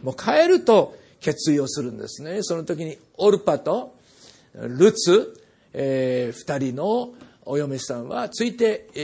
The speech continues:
ー、「一緒に帰ります」と言うんです。えー、しかしながら、まあ、そういうことをしないで、「自分たちの、あの、ふるさとに、うん、残りなさい」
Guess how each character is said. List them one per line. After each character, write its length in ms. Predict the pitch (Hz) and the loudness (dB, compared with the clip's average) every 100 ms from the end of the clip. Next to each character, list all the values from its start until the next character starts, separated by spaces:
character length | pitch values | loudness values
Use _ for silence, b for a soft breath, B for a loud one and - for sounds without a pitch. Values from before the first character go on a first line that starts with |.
| 151 | -6
ー、 40 | 135 | -6
「一 220 | 165 - 226 | -4 0 0
緒 40 | |
に 100 | 214 | 0
帰 260 | 269 330 415 | 0 2 4
り 80 | |
ま 140 | 440 415 | 2 0
す」 200 | - - | -4 -6
と 120 | 151 123 | -6 -4
言 140 | 143 | -6
う 20 | |
ん 60 | 113 | -6
で 100 | 101 | -12
す。 200 | - - _ b b b | -14 -16 _ b b b
え 320 | 120 120 113 110 | -8 -6 -6 -10
ー、 40 | |
し 100 | - | -10
か 100 | 120 | -12
し 100 | 120 | -10
な 80 | 123 | -8
が 100 | 147 | -4
ら、 320 | 139 143 - B - | -2 -2 -6 B -12
ま 100 | - | -6
あ、 20 | |
そ 140 | - | -6
う 40 | 196 | -6
い 20 | |
う 40 | |
こ 100 | 139 | -6
と 160 | - 233 | -6 -6
を 240 | 285 - B B | -6 -8 B B
し 220 | - 151 | -12 -8
な 140 | 80 - | -8 -6
い 80 | |
で、 120 | 180 - | -6 -6
「自 100 | 113 | -8
分 140 | 127 - | -8 -10
た 140 | - | -10
ち 140 | - | -10
の、 340 | 208 220 208 - B B B | -8 -6 -6 -8 B B B
あ 120 | 117 | -12
の、 140 | 123 117 | -12 -10
ふ 120 | 131 | -10
る 100 | 131 | -8
さ 120 | 147 | -10
と 120 | 170 | -12
に、 80 | 156 | -12
う 40 | |
ん、 720 | 139 120 120 117 117 113 110 113 | -14 -16 -16 -14 -14 -14 -14 -14
残 220 | 120 214 | -8 -6
り 60 | 330 | -6
な 120 | 330 | -8
さ 200 | 330 | -10
い」 100 | 339 | -10